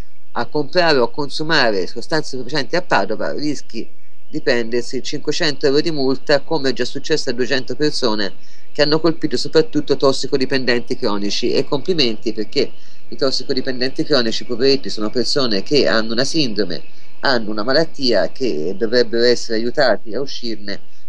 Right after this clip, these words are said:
e non certo multati. Sarebbe come multare un diabetico o un malato di una qualunque altra malattia, cioè è veramente un assurdo che debba essere multato se, eh, semplicemente esplicita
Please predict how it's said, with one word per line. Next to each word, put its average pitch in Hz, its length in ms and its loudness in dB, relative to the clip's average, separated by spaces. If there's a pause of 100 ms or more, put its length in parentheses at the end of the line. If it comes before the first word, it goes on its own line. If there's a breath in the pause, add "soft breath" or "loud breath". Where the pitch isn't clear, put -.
(160)
e 143 80 -2
non 147 160 0
certo 143 280 0
multati. 131 480 0
Sarebbe 110 320 -2
come 117 180 -2
multare 117 380 0
un 117 120 0
diabetico 113 560 0
o 98 200 0
un 107 80 -2
malato 107 800 0 (520)
di - 80 -2
una 113 120 0
qualunque 127 420 2
altra 123 200 2
malattia, 120 640 2
cioè 107 220 0
è 98 40 0
veramente 110 400 0
un 113 60 0
assurdo 113 460 0
che 107 100 0
debba 101 220 0
essere 107 320 0
multato 104 800 0 (340 soft breath)
se, 120 400 0
eh, 80 460 -2 (960 loud breath)
semplicemente 123 1040 0
esplicita 131 920 2